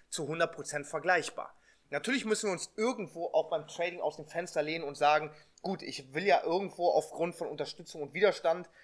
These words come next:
aufgrund von irgendwelchen Zonen ja auch meine Trading-Entscheidung basieren lassen. Macht ja auch Sinn. Dementsprechend müssen wir eine gewisse Historie auch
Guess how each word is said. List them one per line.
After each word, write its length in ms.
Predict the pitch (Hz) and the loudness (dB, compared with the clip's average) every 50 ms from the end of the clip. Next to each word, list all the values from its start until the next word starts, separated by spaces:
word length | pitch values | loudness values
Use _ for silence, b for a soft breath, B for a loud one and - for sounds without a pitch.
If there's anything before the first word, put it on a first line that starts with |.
| B 180 B | B -8 B
aufgrund 420 | - 139 - - 139 147 170 175 | -4 -4 -4 -2 -2 -2 -2 -2
von 180 | - - 165 151 | -4 -6 -8 -4
irgendwelchen 560 | - 156 160 165 160 135 147 143 151 151 143 | -2 -2 -2 -2 0 0 0 0 0 -6 -12
Zonen 480 | - - - 180 190 196 190 180 170 151 | -12 -6 -4 -2 -2 -2 -2 -4 -2 0
ja 120 | 139 - | 0 2
auch 140 | - 139 - | 2 0 0
meine 220 | 143 143 139 127 - | -2 -4 -4 -4 -6
Trading-Entscheidung 880 | - - - 175 165 156 156 - - - - - 139 143 143 139 127 | -2 0 0 0 0 -2 -6 -10 -10 -8 -4 -2 -2 -2 -2 -2 -2
basieren 460 | 139 131 123 127 160 220 220 202 196 | -4 -4 -4 -4 -6 -6 -6 -4 -2
lassen. 380 | 190 190 185 - - 220 269 b b b b b b | -2 -2 -2 -2 -6 -8 -8 b b b b b b
Macht 320 | - 143 147 165 175 - - | 0 2 2 2 2 2 2
ja 140 | 175 - - | 0 2 2
auch 140 | 131 123 | 0 -4
Sinn. 320 | 120 117 143 185 233 269 233 - | -2 0 2 2 2 0 -2 -4
Dementsprechend 680 | 160 160 160 156 151 - - 151 156 147 - 160 151 | -2 0 0 0 0 -2 -2 -2 -2 -2 -2 -6 -4
müssen 300 | 151 185 202 - - 175 | -2 -2 -2 -2 -6 -8
wir 80 | 156 160 | -6 -6
eine 120 | 151 147 | -6 -8
gewisse 320 | 135 135 135 165 - - 156 | -8 -8 -8 -8 -6 -6 -6
Historie 540 | 147 139 - - - 180 170 156 156 156 | -6 -8 -10 -8 -6 -6 -6 -2 -2 -2
auch 280 | - - 139 143 135 | 0 2 2 2 0